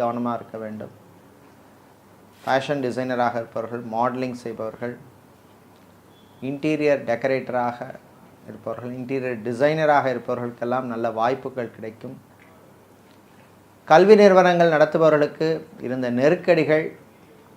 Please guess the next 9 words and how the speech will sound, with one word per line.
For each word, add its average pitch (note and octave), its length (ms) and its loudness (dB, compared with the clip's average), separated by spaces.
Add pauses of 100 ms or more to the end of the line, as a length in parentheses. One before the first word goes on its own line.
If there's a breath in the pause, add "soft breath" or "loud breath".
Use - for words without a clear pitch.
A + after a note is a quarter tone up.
(160)
குறையும். B2 360 -2 (2000)
பழைய F3 240 12 (100)
நண்பர்களால் E3+ 560 8 (480)
சில B2 120 -2 (120)
பிரச்சனைகள் F3 640 6
வந்து C#3 260 -2
சேரும். C3+ 260 -4 (920)
கவனமாக C3 520 0
இருக்க - 180 -14